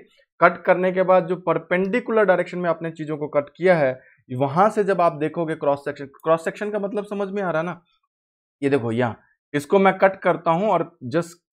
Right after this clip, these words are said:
कट करने के बाद जो प्लेन आप देखते हो, क्रॉस सेक्शन आप देखते हो, क्रॉस सेक्शन, मतलब सामने से ये देखोगे तो ये हमारा क्रॉस सेक्शन देखो, ये सर्कुलर दिखेगा। तो वही मैं कह रहा हूँ,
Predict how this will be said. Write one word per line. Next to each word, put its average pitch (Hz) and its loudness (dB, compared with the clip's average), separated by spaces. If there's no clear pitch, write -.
कट 185 2
करने 185 0
के 185 -2
बाद 180 2
जो 180 -2
प्लेन 180 -2
आप 175 0
देखते 147 -6
हो, 135 -4
क्रॉस 139 -6
सेक्शन 180 -8
आप 160 -2
देखते 139 -2
हो, 139 -6
क्रॉस 139 -4
सेक्शन, 135 -12
मतलब 139 -2
सामने 165 0
से 190 -4
ये 185 -2
देखोगे 165 -4
तो 170 -6
ये 160 -2
हमारा 156 -4
क्रॉस 135 -6
सेक्शन 139 -10
देखो, 131 -6
ये 127 -6
सर्कुलर 165 2
दिखेगा। 107 -2
तो 113 -4
वही 143 2
मैं 170 -2
कह 156 2
रहा 147 2
हूँ, 214 -10